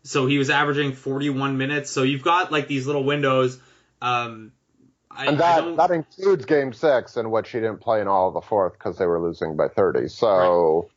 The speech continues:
Speaker 1: Right. In the regular
Speaker 2: uh,
Speaker 1: season, his, his break periods did line up most often with when the all bench would play. It's the top of the second and then less at the top of the fourth. Um, I would assume whenever LeBron checks back in in the fourth, if he has sat, maybe you, you probably call on Kyle Lowry and go with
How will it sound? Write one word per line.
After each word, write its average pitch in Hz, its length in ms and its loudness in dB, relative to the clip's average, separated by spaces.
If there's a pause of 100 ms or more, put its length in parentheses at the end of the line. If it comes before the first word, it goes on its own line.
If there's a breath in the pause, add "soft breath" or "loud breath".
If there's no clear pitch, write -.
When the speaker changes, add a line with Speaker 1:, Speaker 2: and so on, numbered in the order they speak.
Speaker 1:
Right. 190 80 2
In 240 60 -2
the 254 80 -2
regular 190 380 2
Speaker 2:
uh, 156 60 2
Speaker 1:
season, 180 520 -4
his, 156 480 -2
his 151 220 -2
break 170 320 -2
periods 139 460 -2 (140)
did 147 300 0
line 139 340 0
up 131 180 -2
most 127 280 -2
often 123 420 -2
with 127 220 0
when 123 140 -2
the 120 60 -2
all 120 160 0
bench 123 260 -4
would 127 100 -4
play. 139 240 0
It's 127 220 -10
the 117 100 -8
top 135 240 0
of 127 60 -6
the 131 60 -6
second 127 460 -2
and 120 160 -4
then 113 400 -6
less 120 300 -2
at 131 160 -6
the 123 80 -6
top 127 240 -2
of 120 60 -18
the 120 80 -8
fourth. 135 400 -2 (460 loud breath)
Um, 113 420 -2
I 143 140 0
would 156 140 -2
assume 170 600 -2
whenever 143 340 0
LeBron 131 500 0
checks 131 280 -6
back 120 260 -4
in 160 340 -4 (300 soft breath)
in 156 140 -4
the 160 80 -2
fourth, 160 340 -4
if 131 120 -6
he 123 100 -6
has 139 280 -2
sat, 156 400 -4
maybe 127 500 -2
you, 123 400 -2
you 117 200 -10
probably 135 380 -2
call 135 180 -2
on 131 120 -2
Kyle 127 240 2
Lowry 131 500 0
and 127 120 -2
go 123 120 2
with 120 220 -4